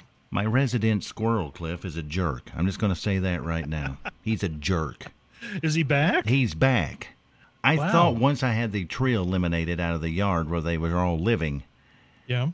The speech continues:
Speaker 1: everything would calm down, and it did
Speaker 2: Right.
Speaker 1: for a while. But yesterday,
Speaker 2: <laughs>
Speaker 1: Cliff, there he
Speaker 2: Yeah.
Speaker 1: was on my front porch.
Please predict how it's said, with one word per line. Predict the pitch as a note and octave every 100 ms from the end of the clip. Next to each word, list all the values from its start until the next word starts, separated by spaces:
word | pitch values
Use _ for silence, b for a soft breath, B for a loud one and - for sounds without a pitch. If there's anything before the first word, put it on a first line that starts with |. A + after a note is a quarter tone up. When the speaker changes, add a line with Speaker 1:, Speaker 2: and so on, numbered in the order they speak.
| - -
Speaker 1:
everything | A#2+ A#2+ G#2+ G#2+
would | F#2 E2
calm | G2+ F#2 F2+
down, | G#2+ F2
and | E2+
it | F2 D#2
did | G#2+
Speaker 2:
Right. | B2+
Speaker 1:
for | G2+ F#2
a |
while. | E2+ F#2 D#2+
But | D2+ F2
yesterday, | G2+ C3 C3+ C3+ D#2+ D2+ C#2+
Speaker 2:
<laughs> |
Speaker 1:
Cliff, | D#3 D#2 D#2 -
there | G2+ B2+ C3
he |
Speaker 2:
Yeah. | A#2+
Speaker 1:
was | G#2+ G#2
on | F#2+ F#2
my | E2+
front | E2+ - F#2 E2+
porch. | - F2+ C#2+ C2+ -